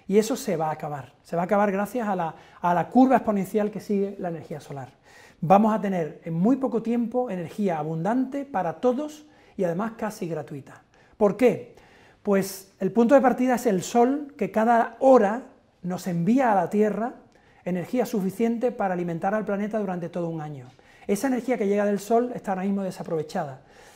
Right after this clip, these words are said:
pero vamos a poder aprovecharla. ¿Por qué? Por esta curva que tienen aquí. Esta curva que le llaman, eh, la curva de Swanson o el efecto Swanson, porque fue la persona que, lo, que un poco la dibujó y que entendió su, su, su evolución,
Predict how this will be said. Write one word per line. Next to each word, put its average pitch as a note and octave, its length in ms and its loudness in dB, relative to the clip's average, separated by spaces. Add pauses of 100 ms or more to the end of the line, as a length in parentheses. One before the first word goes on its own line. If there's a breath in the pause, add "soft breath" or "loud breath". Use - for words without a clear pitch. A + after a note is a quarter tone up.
(180 loud breath)
pero G3 240 6
vamos B3 300 6
a A3 80 -2
poder F3+ 220 -2
aprovecharla. D3+ 640 -8
¿Por F#3 160 -6
qué? G#3 400 -2 (180 soft breath)
Por F#3+ 140 2
esta G#3 240 2
curva F3 240 0
que D3+ 80 -4
tienen D3 220 -10
aquí. C3+ 260 -16 (220)
Esta F3 200 -8
curva A3 320 2
que E3+ 320 -4 (240 loud breath)
le F3+ 120 2
llaman, G3+ 440 2
eh, E3+ 340 -2
la D#3+ 140 -4
curva F#3+ 280 0
de E3+ 80 -2
Swanson A3+ 560 0
o F#3+ 40 -4
el E3 60 -6
efecto F3 320 -10
Swanson, G#3+ 480 -4
porque E3+ 200 -12
fue F3+ 220 -4
la E3 140 -4
persona F3 380 -8
que, E3+ 100 -6
lo, D3+ 260 -4 (360 loud breath)
que F3+ 100 -4
un E3+ 80 0
poco G3 220 2
la F3+ 100 4
dibujó E3+ 420 6
y G3 60 8
que G3 80 -2
entendió E3 320 -2
su, F3+ 360 -6
su, D#3+ 360 -8
su - 100 -6
evolución, E3+ 560 -4